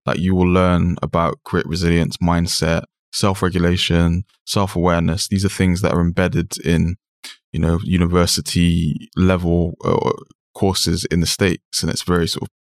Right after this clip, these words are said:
popularized, dare I say, over there, but useful to a lot of the students i-, in those spaces. We haven't really adopted it as much over in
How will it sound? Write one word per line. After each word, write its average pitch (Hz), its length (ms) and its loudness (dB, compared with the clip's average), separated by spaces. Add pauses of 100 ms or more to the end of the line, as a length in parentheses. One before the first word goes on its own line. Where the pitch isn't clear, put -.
(240)
popularized, 90 600 -2
dare 85 140 2
I 85 40 2
say, 85 200 -2
over 82 160 -2
there, 87 220 2
but - 180 -6 (380)
useful 92 500 0
to 110 140 -2
a - 20 4
lot 87 120 2
of 90 80 -4
the 80 60 -6
students 87 580 -4
i-, 78 140 0
in 85 100 0
those 85 140 0
spaces. 95 540 -2 (460)
We 95 80 2
haven't 104 240 2
really 95 180 2
adopted 95 500 -2
it - 60 2
as 87 120 0
much - 460 0 (140)
over 87 580 2
in 85 420 0